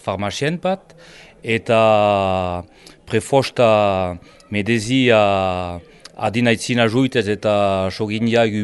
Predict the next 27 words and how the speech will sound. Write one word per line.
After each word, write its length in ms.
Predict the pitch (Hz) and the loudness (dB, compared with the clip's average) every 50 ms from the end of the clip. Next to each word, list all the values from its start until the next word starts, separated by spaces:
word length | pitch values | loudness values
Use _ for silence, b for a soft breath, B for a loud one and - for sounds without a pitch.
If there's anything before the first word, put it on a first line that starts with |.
| 98 95 | -6 -4
bus 280 | 117 131 131 - - | -4 -6 -4 -4 -4
nula 480 | 113 110 127 131 123 120 113 110 107 104 | -2 -2 0 0 2 4 4 4 2 2
zerbait 540 | - - 123 104 101 95 117 120 117 - - | 0 -4 -6 -6 -2 -2 -2 -2 -2 -4 -6
egiten 400 | 104 92 110 117 110 117 110 110 | -6 -6 -6 -6 -4 -4 -2 -2
ahal 180 | 110 107 107 95 | 0 -2 -2 -4
ginen, 380 | 104 104 104 113 123 120 107 | -4 -4 -2 -2 -2 -2 -2
eh, 500 | 104 104 101 98 95 92 92 90 90 87 B B B B B B | -2 -2 -2 -2 -2 -4 -4 -6 -8 -10 B B B B B B
medezi 340 | 101 101 92 107 101 110 120 | -8 -6 -4 -4 -4 -4 0
baten 420 | 117 117 113 - 113 110 107 104 | 2 2 2 2 0 -2 -2 -2
begatzeko 1120 | 101 107 98 110 101 - - 120 110 - 110 104 101 98 95 95 92 90 85 85 82 82 87 B B B B B - | -2 -2 -2 -2 -4 -4 -6 -10 -8 -6 -4 -2 -2 -2 -2 -2 -4 -4 -6 -8 -10 -12 -16 B B B B B -8
barkosen. 600 | 98 95 87 - 139 156 156 - 190 190 196 175 - _ _ _ _ - _ _ _ _ _ - - _ B B B B B B B B - | -8 -8 -4 0 0 0 0 0 -4 -6 -6 -10 -18 _ _ _ _ -20 _ _ _ _ _ -20 -20 _ B B B B B B B B -4
Ordin, 360 | 131 117 117 117 135 143 143 | -2 0 2 4 4 4 6
eh, 640 | 127 127 120 120 117 113 110 107 107 104 101 98 95 | 6 8 8 8 8 6 6 6 6 4 4 2 0
komunitatea 320 | - 120 120 113 - 139 135 | 0 -2 -2 2 4 4 4
komunak 480 | - 127 127 131 131 135 135 - - | 4 2 2 4 4 2 2 2 0
eta, 800 | 123 110 - - 113 113 110 104 101 101 98 95 95 90 92 90 B B B B B B B - | -2 0 2 2 2 4 4 4 2 2 0 0 -2 -2 -4 -6 B B B B B B B -16
eh, 640 | - 107 101 98 98 98 95 95 95 92 95 104 101 | -10 -8 -6 -6 -4 -4 -6 -6 -6 -8 -8 -10 -12
sujet 460 | - - 123 113 101 123 127 120 - | -12 -8 -6 -2 0 0 0 0 2
hoi 260 | 123 123 123 123 110 | 2 4 4 4 4
hartu 360 | 104 107 123 120 - - 113 | 2 2 2 0 0 -2 -6
dik, 380 | 107 120 175 220 220 - - - - _ _ _ _ _ _ | -2 -2 -2 -4 -4 -8 -20 -20 -20 _ _ _ _ _ _
ez 240 | - 113 - - - | -10 -10 -10 -8 -8
barkoseko 580 | 95 113 104 - - 117 104 - 127 - - - | -6 -6 -6 -4 -4 -6 -6 -6 -6 -6 -8 -8
sujet, 380 | - 120 110 123 180 190 - | -6 -4 0 0 0 2 2
amena 280 | 139 113 113 110 104 101 | 0 0 2 0 0 4
bai, 280 | 107 117 120 117 110 | 4 4 4 4 4
eh, 480 | 107 104 101 98 98 95 92 92 90 | 2 2 2 2 0 0 -2 -4 -4